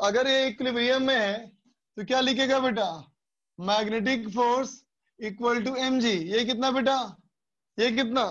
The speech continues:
है ना बेटा parallel? है ना parallel? तो force per unit length क्या था बोलो? Mu naught I one I two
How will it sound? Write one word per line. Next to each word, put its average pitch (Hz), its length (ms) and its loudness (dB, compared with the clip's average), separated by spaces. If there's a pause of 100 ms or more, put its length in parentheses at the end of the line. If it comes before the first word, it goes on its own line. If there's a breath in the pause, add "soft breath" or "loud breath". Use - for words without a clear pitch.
(560)
है 185 80 0
ना 240 80 2
बेटा 262 240 2
parallel? 269 460 2 (800)
है 190 80 2
ना 247 120 2
parallel? 269 440 2 (460)
तो 233 80 0 (100)
force 262 480 0 (160)
per 247 140 2
unit 269 300 0
length 208 360 -2 (420)
क्या 233 120 2
था 262 140 2
बोलो? 262 300 2 (840)
Mu 220 360 0
naught 269 420 0 (720)
I 214 320 2
one 269 320 2 (760)
I 226 280 2
two 277 480 -2